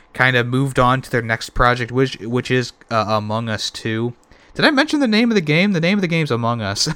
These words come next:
<laughs> Did I not mention that? I don't know if I mentioned that. Um, but yeah, the, they are working on a second game, so, uh,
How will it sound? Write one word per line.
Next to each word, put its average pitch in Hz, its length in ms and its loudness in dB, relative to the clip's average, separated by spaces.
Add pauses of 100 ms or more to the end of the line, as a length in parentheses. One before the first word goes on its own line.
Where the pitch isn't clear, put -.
(160)
<laughs> - 180 -18
Did 160 120 4
I 202 60 4
not 220 180 4
mention 185 300 0
that? 196 140 4
I 175 80 4
don't 190 120 2
know 175 80 4
if 156 80 0
I 139 80 4
mentioned 131 400 -4
that. 98 200 -8 (680)
Um, 117 380 2 (560)
but 139 160 6
yeah, 127 340 4
the, 117 320 0
they 147 160 2
are 156 220 6
working 147 300 4
on 127 100 2
a 110 80 0
second 151 500 0
game, 107 380 -4 (220)
so, 117 500 0
uh, 107 520 -4